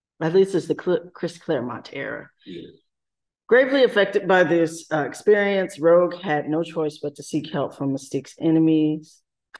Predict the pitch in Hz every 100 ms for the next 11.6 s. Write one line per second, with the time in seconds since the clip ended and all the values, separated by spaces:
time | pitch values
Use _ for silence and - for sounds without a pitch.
0 | _ 147 131 - 143 139 143 151 143 139
1 | 139 - 143 139 131 104 - 160 151 143
2 | 143 170 185 180 175 156 143 143 143 147
3 | 165 160 143 139 - 139 139 180 185 208
4 | 233 _ _ _ _ _ - - 175 170
5 | 160 160 - 175 170 165 160 160 165 151
6 | 190 220 214 196 - 160 - 156 151 147
7 | 143 143 - - 160 165 160 165 147 143
8 | 120 139 - 135 135 - - - - -
9 | _ _ - - _ - 143 156 151 147
10 | 170 165 147 147 147 - 123 - - 104
11 | 107 110 110 131 127 135